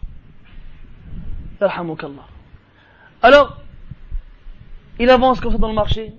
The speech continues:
et dans sa main le sac vide. Et il arrive devant un menuisier. Il voit les copeaux de bois par terre, hein, les résidus de bois travaillés, et il les met, il les ramasse et il les met dans le sac.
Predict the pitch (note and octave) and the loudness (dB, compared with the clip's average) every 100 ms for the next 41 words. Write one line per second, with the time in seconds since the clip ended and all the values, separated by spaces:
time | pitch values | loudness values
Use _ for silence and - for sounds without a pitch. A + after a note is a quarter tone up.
0 | - _ _ _ - G#3 G3+ G3+ G#3 G3+ | -20 _ _ _ -2 0 0 -2 0 0
1 | G3+ F#3 - F3+ - D#3 - _ _ _ | -2 -4 -10 -12 -12 -18 -18 _ _ _
2 | _ - - C4 C#4+ C#4 D4 A#3 C4 B3 | _ -20 2 6 8 8 6 0 -2 0
3 | C#4+ D4 - _ G#3 A3+ G#3 G#3+ G3+ F#3 | 0 -2 -16 _ -2 0 -2 -4 -6 -8
4 | C3+ C#3+ B2 - - - - - - - | -10 -12 -12 -10 -8 -4 -4 2 2 2
5 | - - - - - - - - A#3+ A3 | -2 -10 -10 -10 -10 -8 -4 4 4 8
6 | D4+ C4 - C#4 G3 C#4 C#4+ A#3+ G3 B3+ | 8 8 6 4 0 -2 -4 -4 2 4
7 | C4+ A3+ - A#3 A#3 _ _ _ - G3+ | 4 0 -2 -4 -6 _ _ _ -6 -4
8 | F#3 D#3 E3+ E3+ F#3+ F3+ F3 G#3 G3+ - | -4 -6 -8 -6 -6 -2 2 2 2 2
9 | - - - - F#3+ F3+ G#3 B3 - - | 2 2 -12 -10 -4 -4 -4 -8 -14 -18
10 | - - - - - - - - - - | -20 -20 -2 4 6 6 4 0 -4 -4
11 | C#4 C#4 C4+ B3 - - - - A3+ G#3+ | -2 2 0 0 -14 -20 -14 -4 -2 -2
12 | A#3 A#3 A#3+ A#3+ A#3 A3+ G#3+ A3+ - - | -4 -4 -4 2 4 4 2 -2 -4 -20
13 | - A3+ G#3 G3+ G3 G3+ F3+ D3+ D3+ - | -6 -4 -2 -4 -4 -4 -4 -8 -12 -16
14 | - | -18